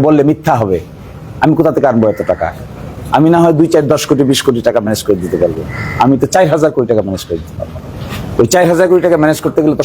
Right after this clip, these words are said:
সরকারি ফান্ড লাগবে, সরকারের কাছে তো অঢেল সম্পদ নাই, সরকারের কাছে সম্পদ, সীমিত সম্পদ আছে, এখান থেকে কাইটে আনতে হবে, এখান থেকে কাইটে আনতে গেলে শক্তিশালী লোকের প্রয়োজন হবে, শক্তিশালী লোক না হলে এই বাজেটে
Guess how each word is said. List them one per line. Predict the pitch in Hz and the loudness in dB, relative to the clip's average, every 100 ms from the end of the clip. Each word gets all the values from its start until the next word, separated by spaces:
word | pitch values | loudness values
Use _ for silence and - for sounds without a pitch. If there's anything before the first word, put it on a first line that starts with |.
| - | 0
সরকারি | 147 135 123 | 0 2 2
ফান্ড | 113 104 95 | 0 0 0
লাগবে, | 85 82 - - - - - - | -2 -6 -12 -16 -16 -14 -6 -2
সরকারের | 165 160 156 135 | 2 2 2 2
কাছে | 131 151 | 0 2
তো | 170 165 - - - - - - - | 2 2 -2 -18 -18 -18 -18 -6 2
অঢেল | 165 196 226 165 | 2 4 2 2
সম্পদ | 156 139 113 104 | 0 0 -2 -2
নাই, | 85 - 139 | -6 -4 -2
সরকারের | 131 143 135 | 0 0 0
কাছে | 139 151 - | -2 -2 0
সম্পদ, | 147 135 165 175 175 - - - - - - - - - - | 0 2 2 2 -2 -16 -20 -18 -18 -18 -16 -14 -12 -4 2
সীমিত | 202 214 214 - | 4 4 2 2
সম্পদ | 147 120 104 | 0 0 -2
আছে, | 90 82 110 | -2 0 0
এখান | 156 131 | 0 0
থেকে | 127 | 0
কাইটে | 117 127 135 | 0 2 0
আনতে | 107 101 | 2 -2
হবে, | 87 85 - - - 143 | -2 -8 -12 -20 -2 0
এখান | 151 151 | 2 2
থেকে | 151 175 | 0 0
কাইটে | 156 165 | 2 2
আনতে | 156 156 | 2 2
গেলে | 160 190 208 - - - - - - - - - | 4 2 0 -6 -20 -20 -18 -18 -16 -16 -6 -2
শক্তিশালী | 202 - - 170 160 | 0 0 2 4 4
লোকের | 151 135 113 | 4 2 2
প্রয়োজন | 117 101 87 90 | 0 2 0 -2
হবে, | 85 - - - 175 | -6 -6 -12 -4 -4
শক্তিশালী | - 170 175 180 180 | -2 0 4 4 4
লোক | 185 175 | 2 2
না | 160 | 4
হলে | 165 202 196 - 185 | 4 2 -2 -4 2
এই | 214 180 | 4 4
বাজেটে | 165 170 | 2 2